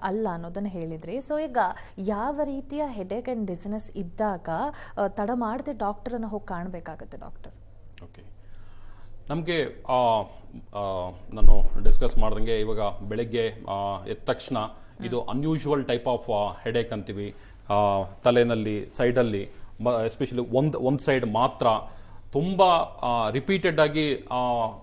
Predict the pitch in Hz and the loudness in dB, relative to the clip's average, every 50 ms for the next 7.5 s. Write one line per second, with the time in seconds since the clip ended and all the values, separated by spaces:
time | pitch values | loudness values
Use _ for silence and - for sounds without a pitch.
0 | - - - - - - - - 120 120 120 113 110 107 107 104 104 101 92 85 | -18 -20 -20 -20 -18 -16 -14 -10 -6 -2 0 2 2 2 2 0 0 -2 -2 -2
1 | 135 135 143 147 - - - 139 131 127 131 127 123 123 123 - - - - - | -2 0 0 0 0 0 0 0 2 2 2 0 0 0 -4 -8 -14 -16 -14 -6
2 | - 117 117 120 120 117 117 113 107 104 - - - 113 110 101 - 120 104 104 | 0 2 4 6 6 6 4 2 0 -2 -4 -4 -2 -2 -4 -2 0 0 0 0
3 | - 131 131 127 117 113 - 120 120 - - 113 117 117 131 147 143 - 120 127 | 2 2 2 2 2 0 -2 -4 -6 -6 -6 -4 -2 0 0 0 2 2 2 4
4 | 127 147 156 143 - 139 123 131 143 143 139 139 143 143 143 151 151 147 - - | 4 4 2 0 2 0 2 2 2 2 2 2 2 4 4 4 4 2 0 -2
5 | 131 139 135 127 135 131 - - 160 143 143 139 135 127 - - 98 117 143 151 | 0 0 0 0 -2 -4 -4 -4 -2 -2 0 0 0 0 -2 0 2 2 2 2
6 | 147 139 143 131 123 110 101 107 104 104 107 - - - - - - - - - | 2 2 2 2 2 0 -2 -2 -2 -2 -4 -6 -12 -18 -20 -18 -18 -16 -8 -4
7 | 127 139 139 151 135 120 - - - - | -4 -2 0 0 -2 -2 -2 -6 -16 -18